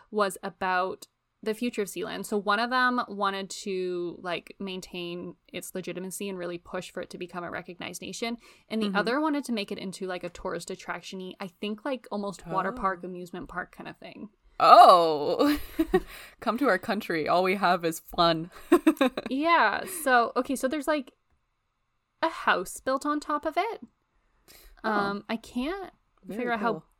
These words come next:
Speaker 1: big it is. I can show you. I can't show everyone else. We can post a picture on our Instagram.
Speaker 2: Mm-hmm.
Speaker 1: If you check our Instagram, there's a picture up there right now of Sealand.
Speaker 2: Mm-hmm.
Speaker 1: Um,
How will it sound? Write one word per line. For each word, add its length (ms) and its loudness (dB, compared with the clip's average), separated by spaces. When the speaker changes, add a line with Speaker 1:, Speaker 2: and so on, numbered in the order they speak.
Speaker 1:
big 180 -2
it 240 -8
is. 300 -12
I 100 -8
can 160 -6
show 220 -6
you. 340 -6
I 60 -10
can't 240 -10
show 140 -8
everyone 320 -6
else. 280 -8
We 100 0
can 160 -2
post 220 0
a 60 -2
picture 300 -2
on 100 -4
our 80 -6
Instagram. 600 -8
Speaker 2:
Mm-hmm. 220 2
Speaker 1:
If 100 4
you 80 2
check 200 4
our 80 4
Instagram, 500 -2
there's 200 -4
a 40 -4
picture 340 -6
up 120 -2
there 160 -2
right 180 -2
now 240 -4
of 160 -6
Sealand. 440 -12
Speaker 2:
Mm-hmm. 100 -8
Speaker 1:
Um, 420 -4